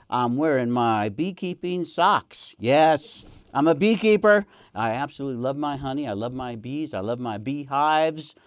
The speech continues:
And I'm gonna be meeting with a whole bunch of other bee aficionados at the Nevada State Beekeepers Conference. It's coming up Feb twenty-one and twenty-two in beautiful Yerington, Nevada.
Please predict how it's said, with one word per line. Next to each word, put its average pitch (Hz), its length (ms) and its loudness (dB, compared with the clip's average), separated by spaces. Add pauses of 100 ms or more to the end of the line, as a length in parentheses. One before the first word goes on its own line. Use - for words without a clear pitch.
(420)
And 104 160 -8
I'm 131 100 -2
gonna 135 140 -2
be 120 320 -2
meeting 131 300 -4
with 101 100 -6
a 92 60 -8
whole 135 200 -4
bunch 147 240 -4
of 131 100 -8
other 110 300 -6 (520)
bee 175 320 -4
aficionados 113 1600 -10
at 87 160 -14
the 82 240 -14
Nevada 104 320 -12
State 101 300 -12
Beekeepers 123 480 -10
Conference. 123 400 -12
It's 90 100 -20
coming 123 220 -6
up 117 180 -8 (460)
Feb 127 180 -2 (140)
twenty-one 175 420 -2
and 131 140 -6
twenty-two 151 460 -6
in 117 140 -6
beautiful 127 440 -4
Yerington, 151 1080 -4
Nevada. 120 760 -2